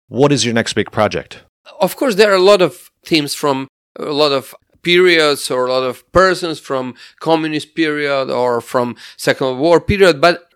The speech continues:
Speaker 2: I'm, in last few years, I'm more interested in this dealing with the past process. So why there is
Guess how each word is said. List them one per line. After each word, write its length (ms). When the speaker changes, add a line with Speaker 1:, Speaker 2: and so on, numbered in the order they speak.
Speaker 2:
I'm, 260
in 200
last 240
few 140
years, 340
I'm 160
more 280
interested 380
in 180
this 200
dealing 420
with 100
the 80
past 540
process. 420
So 440
why 340
there 200
is 320